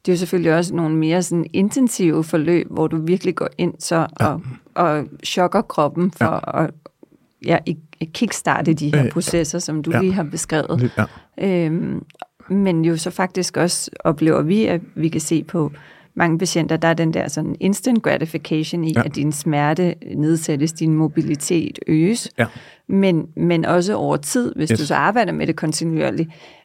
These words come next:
Speaker 1: øh, måske ikke kan, kan eliminere, men du kan i hvert fald nedsætte, øh, noget af den her inflammation,
Speaker 2: Lige præcis,
Speaker 1: øh,
Speaker 2: ja.
Speaker 1: som, som skaber for eksempel din, den gigttilstand, du
Speaker 2: Øh,
Speaker 1: har
Speaker 2: ja.
Speaker 1: i kroppen.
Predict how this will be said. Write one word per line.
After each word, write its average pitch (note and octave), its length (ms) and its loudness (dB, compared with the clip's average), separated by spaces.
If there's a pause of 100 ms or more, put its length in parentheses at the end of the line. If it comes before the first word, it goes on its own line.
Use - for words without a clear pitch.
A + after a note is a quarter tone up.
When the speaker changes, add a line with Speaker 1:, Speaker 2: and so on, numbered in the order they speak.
(160)
Speaker 1:
øh, D3+ 200 0 (100)
måske - 340 0
ikke F3 200 2
kan, - 240 0 (220)
kan - 360 0 (340)
eliminere, F#3+ 640 2 (120)
men F3+ 220 0
du F3 100 2
kan E3+ 100 2
i - 20 0
hvert D3+ 240 0
fald D#3+ 220 0
nedsætte, F3+ 760 0 (160)
øh, - 440 -2 (220)
noget E3+ 460 2
af - 160 -2
den D3 200 0
her E3+ 160 -4 (160)
inflammation, D#3 760 0
Speaker 2:
Lige B2 120 6
præcis, D3+ 160 2
Speaker 1:
øh, D3 60 -4
Speaker 2:
ja. A2 80 6
Speaker 1:
som, D3+ 380 -2
som - 200 -4
skaber C#3+ 320 -2
for D#3 120 0
eksempel D#3+ 380 -4
din, D#3+ 240 2
den - 180 0 (120)
gigttilstand, D#3 680 -4
du D3 60 -2
Speaker 2:
Øh, D#3+ 60 -4
Speaker 1:
har D3 80 2
Speaker 2:
ja. A2+ 80 4
Speaker 1:
i F2+ 40 -2
kroppen. C#3+ 420 -8